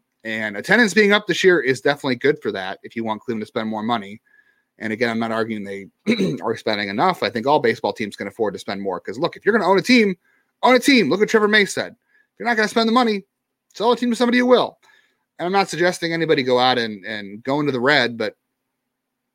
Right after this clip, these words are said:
I understand these things are run like a business. But at the same time, if you have the money to own a team,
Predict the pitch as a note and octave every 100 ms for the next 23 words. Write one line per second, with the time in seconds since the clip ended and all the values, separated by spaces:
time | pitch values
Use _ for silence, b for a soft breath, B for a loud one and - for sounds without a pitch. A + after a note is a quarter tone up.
0 | _ _ _ A2+ A2+ A2 A#2+ A2 A2 A2
1 | A2+ A2+ G#2+ G#2+ A2 A2+ F#3+ F#3 E3 C#3+
2 | C3+ - B B B B B - B2 E3+
3 | D3+ E3 D#3+ D3+ C#3+ _ _ _ _ B2
4 | A#2+ D3 D#3+ D#3+ D#3 C3 C#3+ C#3 D#3 D#3
5 | D#3